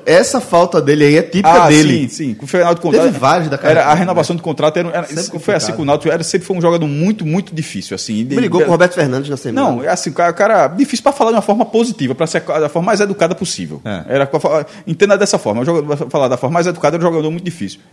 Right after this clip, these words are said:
Speaker 2: E não jogou esse jogo. Assim, em
Speaker 1: Se
Speaker 2: termos de
Speaker 1: recusou.
Speaker 2: time, foi uma sacanagem do caralho. Detalhe, ele ti-, é, é, ele tinha contrato pra esse jogo.
Speaker 1: Se recusou, pô.
Speaker 2: É,
Speaker 1: Se
Speaker 2: é,
Speaker 1: recusou.
Speaker 2: veja só, o contrato dele não acabou e ele,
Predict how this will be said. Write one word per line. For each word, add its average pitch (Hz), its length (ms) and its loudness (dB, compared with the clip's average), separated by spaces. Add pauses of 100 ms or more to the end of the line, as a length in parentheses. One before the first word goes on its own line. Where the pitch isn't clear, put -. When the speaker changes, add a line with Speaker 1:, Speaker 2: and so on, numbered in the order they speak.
(120)
Speaker 2:
E 240 120 0
não 220 260 0
jogou 196 300 2
esse - 180 0
jogo. 104 340 -4 (680)
Assim, 160 280 -4 (120)
em 156 60 -6
Speaker 1:
Se 160 40 -4
Speaker 2:
termos 233 260 2
de - 60 2
Speaker 1:
recusou. 147 180 0
Speaker 2:
time, 185 260 -2
foi 339 120 -2
uma 330 40 2
sacanagem 180 420 0
do 190 80 -4
caralho. 123 300 2
Detalhe, 104 340 2 (200)
ele 143 160 0
ti-, - 160 -10
é, 131 260 2
é, 131 80 4
ele 135 140 -2
tinha 160 200 -2
contrato 277 380 2
pra 262 80 -2
esse 262 160 -2
jogo. 120 140 2
Speaker 1:
Se - 40 0
recusou, 135 460 0
pô. - 220 -14
Speaker 2:
É, 113 80 4
Speaker 1:
Se 123 80 0
Speaker 2:
é, 143 60 4
Speaker 1:
recusou. 135 180 -2
Speaker 2:
veja 196 180 4
só, 98 260 0
o 131 80 -2
contrato 165 280 2
dele 180 100 2
não - 80 4
acabou 165 400 6
e 170 100 8
ele, 143 300 2